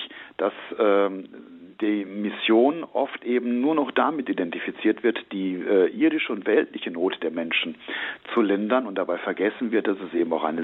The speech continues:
seelische und auch eine geistliche Not gibt. Und, äh, deswegen muss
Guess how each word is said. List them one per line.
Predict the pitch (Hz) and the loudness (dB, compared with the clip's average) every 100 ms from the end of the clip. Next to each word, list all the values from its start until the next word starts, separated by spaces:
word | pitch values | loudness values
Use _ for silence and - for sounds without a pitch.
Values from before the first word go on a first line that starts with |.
| 80 | 2
seelische | 90 90 107 - | 4 6 4 2
und | 101 | 0
auch | 92 | 0
eine | 95 95 | 0 0
geistliche | 85 82 90 - - - | 2 2 0 -4 -6 -4
Not | 76 73 71 | -2 -2 -2
gibt. | - - - - - - - - - | -6 -6 -8 -8 -8 -6 -6 -8 -12
Und, | 90 85 - 98 | -8 -4 -2 4
äh, | 95 | 4
deswegen | 92 90 104 98 104 92 71 | 4 0 0 0 0 -4 -2
muss | 95 | 0